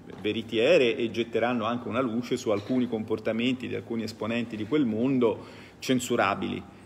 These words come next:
Resta il fatto che noi siamo una forza, ehm, politica che, diciamo, sarà di governo e che comunque è,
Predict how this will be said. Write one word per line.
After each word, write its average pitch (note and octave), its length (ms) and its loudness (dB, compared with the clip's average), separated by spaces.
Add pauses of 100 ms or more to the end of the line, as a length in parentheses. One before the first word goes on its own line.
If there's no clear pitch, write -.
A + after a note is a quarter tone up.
(180)
Resta B2 360 2
il A3 80 6
fatto C3 540 4
che A2 260 2
noi B2 240 2
siamo A2+ 440 0
una G2+ 200 -4
forza, A2 580 0
ehm, E2 600 -10 (180)
politica A#2+ 800 0
che, A2+ 300 0
diciamo, G#2 360 -6 (760)
sarà C3 500 4
di A#2+ 160 0
governo C3+ 480 4
e A#2 60 0
che A2 160 -4
comunque C#3 640 2
è, A2 300 0